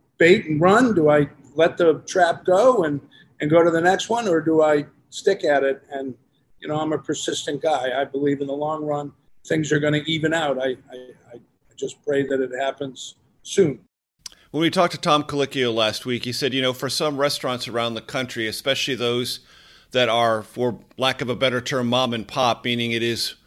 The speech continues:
Speaker 2: one mom or one pop's lifelong dream to have one restaurant, they're facing what he described as an extinction event, meaning they're not gonna hold on much longer, and if they go away, they're not coming back. In general, do you agree?
Speaker 1: Hundred percent.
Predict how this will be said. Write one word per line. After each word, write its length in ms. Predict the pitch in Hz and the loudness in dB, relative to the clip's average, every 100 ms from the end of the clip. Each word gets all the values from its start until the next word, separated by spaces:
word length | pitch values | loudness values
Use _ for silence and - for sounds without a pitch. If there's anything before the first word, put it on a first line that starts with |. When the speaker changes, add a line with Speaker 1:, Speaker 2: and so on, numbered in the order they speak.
| _ - | _ -6
Speaker 2:
one 240 | 120 135 | 0 0
mom 320 | 127 127 127 120 | 2 0 0 0
or 100 | 117 | -2
one 220 | 127 123 | -4 -4
pop's 400 | - 117 120 - | -4 -2 -2 -2
lifelong 720 | 113 127 - 127 120 117 104 | 0 -2 -2 -2 -2 -2 -8
dream 480 | 101 123 139 120 117 | -8 -4 -2 0 -2
to 120 | 117 | -4
have 220 | 117 117 | -4 -2
one 240 | 107 127 117 | -2 -2 0
restaurant, 540 | 127 - 123 110 107 - - - | 0 0 -4 -4 -6 -12 -20 -14
they're 180 | - 139 | -2 -2
facing 440 | 143 147 139 151 131 | 0 0 0 -2 -4
what 120 | 123 | -4
he 160 | 139 | -6
described 520 | 151 - - 131 131 127 | -6 -6 -2 0 0 -2
as 160 | 123 | -4
an 80 | 120 | -4
extinction 760 | 117 - - 147 139 - 107 - - | -6 -6 -4 -2 -2 -4 -6 -10 -10
event, 500 | 101 110 82 - - _ _ _ _ | -8 -6 -8 -12 -20 _ _ _ _
meaning 460 | 117 127 123 117 110 _ _ _ | -6 -4 -4 -4 -10 _ _ _
they're 260 | - 98 139 | -12 -4 -2
not 180 | 151 165 | 0 0
gonna 140 | 151 | -2
hold 220 | 143 143 | 0 2
on 180 | 131 131 | 2 0
much 260 | 127 120 - | 0 -2 -2
longer, 320 | 123 120 113 | -2 0 -2
and 180 | - 117 | -4 -6
if 100 | 113 | -4
they 160 | 127 | -4
go 180 | 101 135 | -2 0
away, 280 | 127 117 123 | 0 0 0
they're 180 | 117 113 | 0 -4
not 320 | 110 107 - | -4 -6 -10
coming 320 | - 110 104 | -12 -10 -10
back. 420 | 92 95 85 - _ _ _ - | -8 -6 -8 -12 _ _ _ -12
In 160 | 113 | -10
general, 380 | 104 131 123 120 | -6 -2 -2 -4
do 140 | 110 117 | -6 -6
you 120 | 113 | -6
agree? 380 | 101 117 123 120 _ _ _ _ _ - | -6 -6 -8 -10 _ _ _ _ _ -12
Speaker 1:
Hundred 240 | 139 143 | -6 -6
percent. 300 | 139 - - | -8 -14 -14